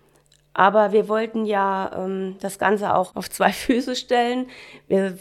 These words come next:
wollten keine Eintagsfliege sein. Wir sind ja gekommen, um zu bleiben und haben das dann im Herbst letzten Jahres als, ähm, Verein organisiert,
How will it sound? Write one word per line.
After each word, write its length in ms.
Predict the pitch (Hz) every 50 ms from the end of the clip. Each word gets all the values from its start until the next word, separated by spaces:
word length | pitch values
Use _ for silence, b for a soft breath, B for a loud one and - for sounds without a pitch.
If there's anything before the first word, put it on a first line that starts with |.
| - _
wollten 340 | 170 165 190 202 196 208
keine 300 | 196 - 208 180 175 170
Eintagsfliege 800 | - - 185 226 226 - 247 247 - - - 247 233 240 214 220
sein. 420 | - - 208 208 208 208 214 208
Wir 80 | 185 180
sind 260 | 175 - 190 190 190
ja 120 | 185 175 175
gekommen, 500 | 175 180 180 - - 202 208 208 202 185
um 160 | 180 180 180
zu 120 | - 190
bleiben 540 | 180 - 190 180 196 220 247 277 311 339 349 339 B B B B B
und 200 | - 214 226 226
haben 220 | 233 214 220 226
das 180 | 214 214 214 -
dann 200 | - 214 220 214
im 120 | 175 214
Herbst 600 | 202 202 220 220 233 226 233 - - - _ -
letzten 480 | - - 214 208 202 202 - - - 220
Jahres 640 | 214 202 196 196 202 208 202 208 202 202 - - - b b b b b b b b b b b
als, 600 | _ - 185 185 190 185 185 - - - - - -
ähm, 340 | - 180 180 175 175 175 175
Verein 460 | - - - 185 151 165 185 185 240
organisiert, 920 | 240 - 220 220 233 226 226 220 220 220 - 226 233 233 220 226 226 226